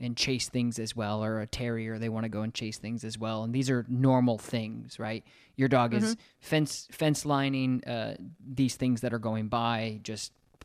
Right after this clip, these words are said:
Speaker 1: out of either boredom or obsession over movement. And of course, again, going into a group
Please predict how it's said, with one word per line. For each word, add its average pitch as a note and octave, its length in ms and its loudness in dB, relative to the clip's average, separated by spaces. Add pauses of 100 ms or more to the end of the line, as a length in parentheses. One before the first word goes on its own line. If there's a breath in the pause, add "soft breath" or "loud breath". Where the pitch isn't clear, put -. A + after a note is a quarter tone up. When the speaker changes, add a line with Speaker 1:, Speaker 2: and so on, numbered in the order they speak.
(180)
Speaker 1:
out G#2 160 -4
of G#2+ 160 -4
either G#2+ 180 0
boredom A2+ 500 2
or G#2+ 120 -2
obsession G#2+ 480 -4
over A2 220 -2
movement. C3 500 2 (480 soft breath)
And A2+ 540 2
of C3 120 -6
course, A#2 420 -2 (300 soft breath)
again, B2+ 380 2
going B2+ 280 6
into C3 220 0
a B2+ 40 -2
group B2 280 0